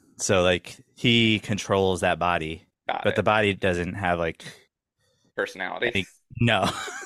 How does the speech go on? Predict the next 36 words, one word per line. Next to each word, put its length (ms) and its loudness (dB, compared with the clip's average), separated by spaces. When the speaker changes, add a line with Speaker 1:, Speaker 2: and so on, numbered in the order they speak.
Speaker 1:
No. 180 -2
No. 80 -2
Speaker 2:
Okay. 240 0
All 80 6
right. 200 4
Speaker 1:
I 60 0
remember 320 4
us, 380 2
like, 160 0
kicking 260 -4
the 80 -4
shit 340 -2
out 140 -2
of 60 0
that, 240 0
like, 160 -2
body 560 -4
when 100 -6
we 80 -4
had, 220 -4
like, 380 -6
Ninja 260 -4
Turtle 520 -2
action 300 -4
figures. 580 -8
Speaker 2:
I 60 -10
don't 100 -4
know 80 -4
what 240 0
you're 80 -8
talking 220 -6
about. 180 -8
This 160 -16
was 140 -16
only 320 -16
you. 200 -14